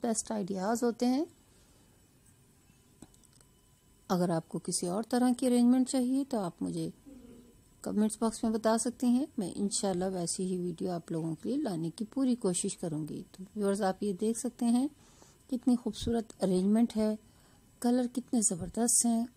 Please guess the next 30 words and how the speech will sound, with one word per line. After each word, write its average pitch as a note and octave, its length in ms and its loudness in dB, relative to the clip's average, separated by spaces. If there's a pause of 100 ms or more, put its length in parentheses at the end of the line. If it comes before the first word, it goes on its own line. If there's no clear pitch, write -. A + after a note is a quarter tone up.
(580)
different A#3+ 440 2
ideas F#3+ 680 0
हैं, A3 140 4
different F3+ 360 -2
collection F3+ 520 -2
है। B3 140 0 (100)
आप G#3 220 -4
ये F#3 80 2
देख E3+ 240 2
सकते C4+ 280 -2
हैं B3+ 120 4
कि D4 120 -6
आप A#3 180 -4
अपने F#3+ 220 0
dressing G3+ 420 4
पे C#4 100 -2
रखी B3 280 0
हुई A#3+ 140 4
एक A#3+ 100 0 (960)
walls A3 320 4
को A#3+ 140 0
कितनी B3 300 2
खूबसूरती A3+ 600 0
से C4+ 160 2
arrangement A#3 540 2 (440)
कर A3+ 120 4
सकते B3 320 0
हैं, A#3 260 4 (600)
कितनी G3+ 260 0
ज़बरदस्त F#3+ 480 0